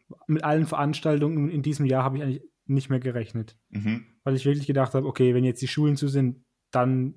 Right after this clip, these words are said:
Speaker 1: ist hier wirklich Polen offen, ne? Aber, ähm, ich glaub, es wird richtig scheiße. <laughs> So, so zwei, so am dr-,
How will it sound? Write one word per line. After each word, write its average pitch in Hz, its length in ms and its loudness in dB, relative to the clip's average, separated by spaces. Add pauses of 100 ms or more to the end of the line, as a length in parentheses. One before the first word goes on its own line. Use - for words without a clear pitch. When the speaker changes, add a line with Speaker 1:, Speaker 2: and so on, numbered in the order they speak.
(140)
Speaker 1:
ist 131 100 -10
hier 127 160 0
wirklich 127 240 -4
Polen 123 300 -2
offen, 156 340 -4
ne? 139 220 -2 (560)
Aber, 135 600 2
ähm, 139 600 0 (1800)
ich - 120 -18
glaub, 143 220 2
es 143 140 -4
wird - 320 -2
richtig 143 380 -4
scheiße. 139 380 0 (140)
<laughs> - 140 -20
So, 156 160 4 (280)
so 156 140 2
zwei, 151 380 4
so 170 140 2
am 147 200 4
dr-, - 160 -4